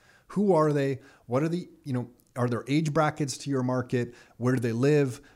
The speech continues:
What's important to them? What are some of their values? The more information you can kinda scribble together on this piece of paper,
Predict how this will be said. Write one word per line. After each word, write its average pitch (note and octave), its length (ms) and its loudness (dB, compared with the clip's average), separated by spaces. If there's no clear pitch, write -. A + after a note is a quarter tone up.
What's C#3 200 -2
important C3+ 500 -4
to D3 100 -4
them? C3 260 -2
What C#3 120 0
are D3 60 -2
some C3 220 -4
of A2 100 -8
their A2+ 140 -4
values? B2+ 540 -4
The C3+ 60 -4
more E3+ 220 0
information E3+ 480 -2
you C3+ 80 -4
can A#2+ 140 -6
kinda B2+ 160 -4
scribble C3+ 400 -2
together B2 340 -4
on A#2+ 80 -2
this A#2 140 -2
piece B2 240 -4
of - 80 -6
paper, B2+ 380 -4